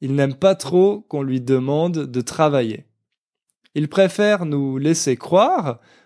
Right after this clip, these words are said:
au jugement du système un, qui est beaucoup plus facile à comprendre.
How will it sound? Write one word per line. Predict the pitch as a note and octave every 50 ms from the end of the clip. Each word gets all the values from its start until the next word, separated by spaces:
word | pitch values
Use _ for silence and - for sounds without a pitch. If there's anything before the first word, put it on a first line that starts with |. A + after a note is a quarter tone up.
| _ _
au | - D#3+ C#3+
jugement | C#3+ C3+ D3+ D#3 D3 D3 D#3 D#3+ E3 E3+ E3
du | D3 B2+ A#2+
système | - - D3 C3+ - - C3 A#2+ A#2+ B2+ -
un, | - F#3 G#3+ C4 D4+ C#4 _ _ _ _ _ _ _ _
qui | _ - - E3 D#3
est | D3+ D3 C#3+ C3+ A#2+
beaucoup | B2 C#3 G3 A3 G#3 - G3 E3
plus | - - F#3+ E3+
facile | - E3+ D3+ C#3 - - - F#3 G3 G#3 G#3 G#3 G3+ G3 - _
à | - - B2+ B2 B2 A#2+ A#2+ A#2+ A#2 A#2 A#2 _ _
comprendre. | - E3 D#3+ C#3+ - - A#2+ G#2+ - - - _ _